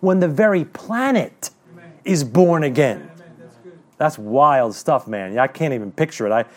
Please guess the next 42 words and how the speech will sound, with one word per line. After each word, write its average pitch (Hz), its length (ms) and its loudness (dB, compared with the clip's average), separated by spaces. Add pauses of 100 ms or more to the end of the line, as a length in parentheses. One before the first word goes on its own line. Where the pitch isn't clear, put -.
(200)
I'm 143 200 0
lo-, 135 260 -2 (100)
I 160 120 2
don't 185 100 2
know, 170 100 4
the 135 80 2
last, 165 500 0 (300)
my 110 80 -10
kids 120 220 -6
are 107 40 -8
gonna 107 140 -8
get 101 100 -6
mad 101 160 -4
at 92 60 -10
me, 87 100 -12 (260)
but 135 80 0
in 143 40 2
the 147 60 2
last 180 260 2
few 185 160 2
weeks 180 300 0
and 151 120 -2
months, 170 280 0
I 135 80 0
mean, 135 240 -4
more 160 180 2
and 170 100 0
more, 165 160 2
I'm 131 120 -2
just 127 160 -4 (240)
longing 139 560 0
for 139 160 -4
that 135 240 0
day. 113 180 -2
And - 640 -12
there's 135 80 2
a - 20 0
lot 151 220 6
of 165 80 4
work 185 240 4
to 185 80 0
do. 214 400 2